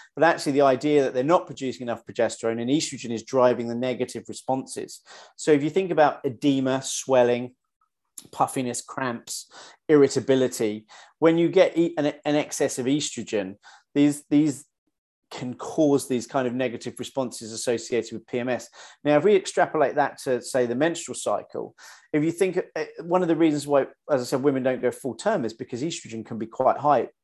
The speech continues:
creates relative hypoxia, and there's not enough progesterone around. Progesterone, whilst it can be used as a,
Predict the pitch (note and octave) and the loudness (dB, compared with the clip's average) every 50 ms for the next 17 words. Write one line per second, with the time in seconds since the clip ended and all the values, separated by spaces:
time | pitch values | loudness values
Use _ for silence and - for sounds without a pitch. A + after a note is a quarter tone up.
0 | _ _ - C#3 A#2+ - - - C3+ C#3 D3 C#3 - C#3+ G#2+ - C3+ C3 - - | _ _ -4 -4 -4 -4 -2 0 2 2 2 2 -2 -4 -4 -2 -2 -2 -2 -4
1 | - A2 - - - - A#2+ G#2+ G2+ G#2+ - - - - - _ - D3 C#3 C3+ | -6 -8 -8 -8 -10 -6 -4 -2 -2 -4 -6 -12 -20 -20 -18 _ -2 0 0 0
2 | C#3 D3 D3 D3 D3+ D3 C#3+ C#3 - - B2 - E3+ E3+ E3+ E3+ - - C3 A#2 | 2 2 2 2 4 2 0 -2 -4 -8 -4 0 0 0 0 0 -4 -4 -2 -2
3 | A2 G#2 G#2 G2+ G2+ G#2 G#2 G#2+ G#2+ - _ - - - _ _ _ - D3 - | -2 -2 -4 -6 -6 -6 -8 -10 -14 -18 _ -20 -20 -20 _ _ _ -10 0 4
4 | A#3 F#4+ - - - - E3 D3+ C#3+ C#3+ C#3+ - _ - E3+ E3+ E3 D#3+ D#3 D3+ | 4 4 4 2 0 2 2 4 4 2 -2 -6 _ -6 -2 0 2 2 2 0
5 | - - _ - F#3 D3+ - - - - G3+ G3 F#3+ F3+ D#3+ D#3+ D3+ D3 D3+ D3 | -4 -12 _ -14 -14 -14 -14 -16 -10 -6 -4 -4 -4 -2 -4 -4 -2 0 2 2
6 | D3 C#3+ - - - - - C#3+ C3+ B2+ B2+ C#3+ B2+ B2 B2 A#2+ A#2+ A#2+ | 0 0 -2 -8 -8 -4 0 0 0 0 2 2 4 4 4 4 2 -2